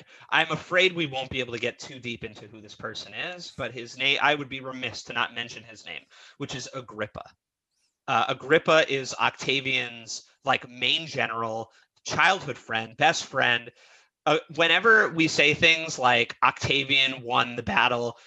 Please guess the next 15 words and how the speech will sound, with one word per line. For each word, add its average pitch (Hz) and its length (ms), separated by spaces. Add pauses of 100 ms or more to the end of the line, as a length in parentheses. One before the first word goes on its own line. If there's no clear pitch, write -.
(320)
of, 123 400
um, 110 440 (500)
of 135 180
Actium, 160 640
or, 123 140
like, 113 320
Octavian 135 920 (360)
defeated, 139 760
um, 113 560
Pompey, 165 500
we're 139 200
almost 151 340
always 127 420
really 113 280
saying 104 320